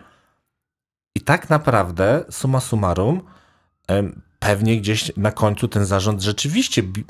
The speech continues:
może i teoretycznie bierze za to odpowiedzialność,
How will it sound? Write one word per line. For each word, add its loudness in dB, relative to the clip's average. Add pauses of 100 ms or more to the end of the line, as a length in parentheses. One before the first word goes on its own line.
(120)
może 2
i -4
teoretycznie 0
bierze 4
za 4
to -4
odpowiedzialność, -2